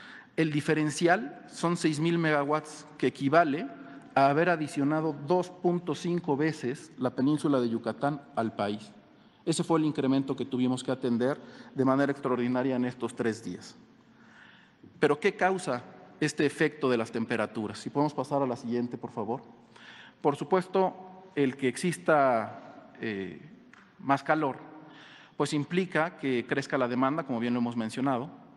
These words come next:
Esto es un evento que es inusual, eh,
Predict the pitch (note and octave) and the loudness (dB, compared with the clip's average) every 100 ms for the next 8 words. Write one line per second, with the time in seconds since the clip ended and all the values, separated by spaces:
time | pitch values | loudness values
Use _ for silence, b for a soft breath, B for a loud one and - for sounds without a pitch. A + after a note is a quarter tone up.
0 | - - _ _ _ _ D3 C#3 D#3 D#3+ | -20 -20 _ _ _ _ -4 -2 -2 0
1 | C#3+ C3+ C3+ C3+ C3 A#2+ - - B2 A2+ | 0 2 0 -4 -4 -4 -4 -4 -4 -4
2 | - G#2 B2+ - - - - B B B | -4 -4 -4 -8 -20 -20 -20 B B B
3 | B B B - B2 A2+ G#2 F#2+ - | B B B -4 0 0 0 -2 -4